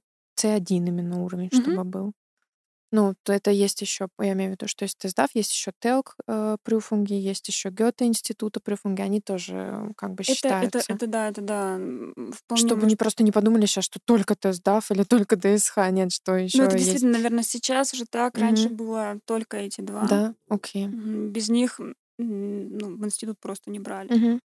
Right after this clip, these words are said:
Speaker 2: А в институт поступить вообще очень легко. М, ты подаёшь, эм, документ, и всё.
Speaker 1: Ну,
Speaker 2: <laughs>
Speaker 1: я, это я до сих пор, на самом деле, в шоке. Не нужны экзамен-, ни, экзамены никакие для поступления сдавать. Просто отдал документы, и всё, и
Speaker 2: М,
Speaker 1: жди.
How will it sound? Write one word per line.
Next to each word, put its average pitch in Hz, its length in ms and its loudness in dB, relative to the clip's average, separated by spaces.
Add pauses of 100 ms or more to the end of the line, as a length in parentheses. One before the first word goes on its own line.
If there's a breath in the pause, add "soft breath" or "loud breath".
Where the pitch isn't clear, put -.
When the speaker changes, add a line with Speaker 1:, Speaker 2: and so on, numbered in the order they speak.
(320)
Speaker 2:
А 220 80 4
в 220 60 2
институт 262 340 -2
поступить 254 520 -2
вообще 208 380 -2 (380)
очень 208 300 4
легко. - 340 -6 (580)
М, - 80 -10 (420)
ты 226 160 -4
подаёшь, 233 540 4 (100)
эм, 214 520 0 (120)
документ, 233 540 4
и 254 60 -4
всё. - 240 -4 (280)
Speaker 1:
Ну, 240 400 8
Speaker 2:
<laughs> - 180 0
Speaker 1:
я, 262 260 8
это 254 220 6
я 240 180 8
до 233 100 2
сих - 200 0
пор, 220 180 6
на 208 100 4
самом 196 220 2
деле, 196 200 2
в - 80 -4
шоке. 196 480 -2 (140)
Не 214 120 6
нужны 208 320 4
экзамен-, 214 400 0
ни, 214 80 4 (240)
экзамены 294 360 4
никакие 214 300 0
для 190 160 2
поступления 185 500 -4
сдавать. 185 460 -10
Просто 233 320 -8
отдал 214 240 -4
документы, 233 500 -8
и - 20 -10
всё, - 200 -6
и 220 40 2
Speaker 2:
М, - 0 -
Speaker 1:
жди. 208 260 -4